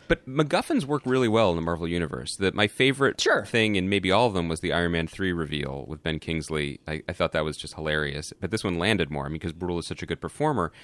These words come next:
Speaker 1: and it really tied into the, what the movie was trying to do on an emotional level, which seems a surprising thing to say about a movie in which, you know, a character in a suit punches a shield into a man in a robot suit at the end of it.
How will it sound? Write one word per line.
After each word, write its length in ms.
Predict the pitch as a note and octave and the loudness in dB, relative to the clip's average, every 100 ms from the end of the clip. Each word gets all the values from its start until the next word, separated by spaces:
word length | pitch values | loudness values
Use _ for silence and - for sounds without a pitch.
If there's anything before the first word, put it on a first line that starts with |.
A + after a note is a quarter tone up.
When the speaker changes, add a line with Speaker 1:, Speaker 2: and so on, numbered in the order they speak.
| - _ - | -20 _ -2
Speaker 1:
and 120 | A2+ | -2
it 80 | A#2 | -2
really 400 | F#2+ G2+ G#2+ G#2+ | -4 -2 0 0
tied 380 | - - G2+ G2+ | -4 -2 0 2
into 320 | F2+ F2+ - | 0 -2 -6
the, 180 | F2 E2+ D#2+ - _ | -6 -6 -8 -16 _
what 200 | - F#2 | -4 -2
the 60 | G2+ | 0
movie 220 | F2+ F2 | -4 -2
was 140 | E2+ | -6
trying 240 | - F#2 E2+ | -4 -4 -2
to 80 | E2+ | -2
do 240 | E2+ E2 - | -2 -4 -4
on 80 | |
an 80 | E2 | -4
emotional 400 | D#2 B2+ E3 D#2+ | -2 -4 -4 -6
level, 240 | C#2+ C#2 D2+ | -6 -6 -8
which 160 | F#2 | -6
seems 320 | - D3+ D3 - | -2 0 0 -2
a 80 | |
surprising 500 | F#2 G#2+ G#2+ G2+ F#2+ | -4 -4 2 2 2
thing 160 | F2+ F#2 | -4 -4
to 60 | E2 | -4
say 460 | - C3+ F2+ E2 - | 0 2 2 0 -2
about 200 | E2 E2+ | 0 0
a 20 | |
movie 300 | E2+ E2+ E2+ | 0 0 0
in 80 | E2 | -2
which, 240 | D#2+ - | -4 -6
you 60 | E2+ | -4
know, 200 | D#2 D2 | -4 -4
a 60 | - | -4
character 420 | F#2 E2+ E2+ D#2+ | -2 0 0 -2
in 160 | C#2+ D#2+ | -2 -6
a 20 | |
suit 300 | - E2+ D#2 _ _ _ _ - | -4 -4 -6 _ _ _ _ -6
punches 320 | G2 F2+ D#2 | -4 -4 -6
a 40 | |
shield 400 | D2+ G2+ F#2 E2+ | -4 -2 0 -2
into 340 | - D#2 D#2+ D#2 | -4 -8 -6 -6
a 100 | D#2 - | -6 -8
man 180 | E2 E2 | -4 -2
in 100 | D#2+ | -2
a 40 | D2+ | -2
robot 400 | A#2 D#2+ D#2 - | 0 2 0 0
suit 240 | D#2 C#2+ | -6 -6
at 60 | - | -6
the 120 | D#2+ | -2
end 140 | D#2+ | -2
of 80 | D2+ | -2
it. 140 | D#2 | -4